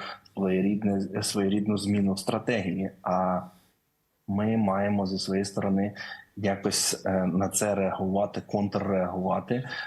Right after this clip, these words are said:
е, проводити якісь заходи. І ми маємо все-таки мінімізувати інформацію про виробників, їх місце розташування, їх обсяги там закупівель, е, що закуповується і так далі. Це має бути якась інформація з обмеженим доступом.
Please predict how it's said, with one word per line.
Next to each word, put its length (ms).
е, 420
проводити 520
якісь 280
заходи. 540
І 380
ми 200
маємо 480
все-таки 680
мінімізувати 1000
інформацію 880
про 420
виробників, 800
їх 260
місце 340
розташування, 800
їх 320
обсяги 380
там 220
закупівель, 720
е, 100
що 380
закуповується 1040
і 60
так 160
далі. 320
Це 200
має 280
бути 300
якась 300
інформація 600
з 60
обмеженим 600
доступом. 560